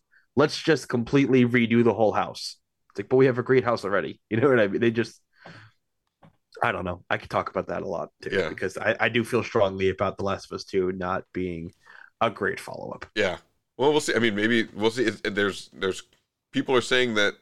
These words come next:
Speaker 2: it could break the video, the bad video game adaptation curse. So maybe Last of Us will be the one to do it.
Speaker 1: The first game was phenomenal. If any game could do it, it could be this one.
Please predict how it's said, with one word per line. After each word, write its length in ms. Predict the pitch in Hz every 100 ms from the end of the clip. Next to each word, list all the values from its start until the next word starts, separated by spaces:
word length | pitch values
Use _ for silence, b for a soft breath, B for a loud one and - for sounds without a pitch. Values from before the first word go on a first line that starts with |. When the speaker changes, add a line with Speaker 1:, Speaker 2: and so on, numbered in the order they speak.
| -
Speaker 2:
it 160 | 98 -
could 180 | 104 110
break 260 | 110 110
the 80 | 98
video, 320 | 95 107 -
the 120 | 90
bad 260 | 82 107 101
video 260 | 110 110 95
game 220 | 104 98
adaptation 540 | 98 98 - 110 90
curse. 260 | - 90 78
So 120 | -
maybe 240 | 90 98 98
Last 260 | 95 98
of 60 | 95
Us 100 | 92
will 80 | 90
be 120 | 95
the 80 | 90
one 180 | 90 87
to 80 |
do 140 | 85 82
it. 20 |
Speaker 1:
The 100 | 120
first 640 | - 131 135 165 - -
game 320 | 131 143 143 127
was 140 | 107
phenomenal. 600 | - 101 117 123 123 98
If 120 | 95
any 160 | 104 117
game 240 | 113 110
could 140 | 117 113
do 180 | 110
it, 100 | 113 -
it 120 | -
could 140 | 95
be 100 | 98
this 240 | 98 85
one. 120 | -